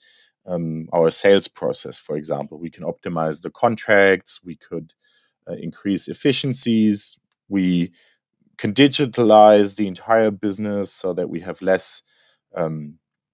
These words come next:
sort of manual process of, of anything that we do. We could, like, automate a lot of these things. But looking back at what I think made us, um, achieve what we have achieved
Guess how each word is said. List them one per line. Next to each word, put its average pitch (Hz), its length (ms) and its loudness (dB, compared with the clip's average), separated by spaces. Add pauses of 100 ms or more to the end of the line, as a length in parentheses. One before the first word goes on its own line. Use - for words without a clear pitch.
(160)
sort - 220 -4
of 80 120 -8
manual 107 400 4
process 104 720 0
of, 85 400 -6
of 78 460 -18 (300)
anything 101 440 -2
that 90 120 -6
we 92 100 -4
do. 123 540 4
We 92 140 0
could, 95 220 -10
like, 85 300 -2 (220)
automate 107 540 0
a 90 60 -4
lot 95 160 2
of 95 140 -2
these 98 200 -6
things. 98 540 -6 (960)
But 123 100 4
looking 196 380 6
back 123 280 8
at 113 120 4
what 110 240 4 (380)
I 107 100 2
think 123 380 -2
made 113 300 4
us, 107 520 4 (100)
um, 92 420 0
achieve 147 540 0
what 110 120 2
we 101 100 -2
have 104 260 -2
achieved 104 480 -4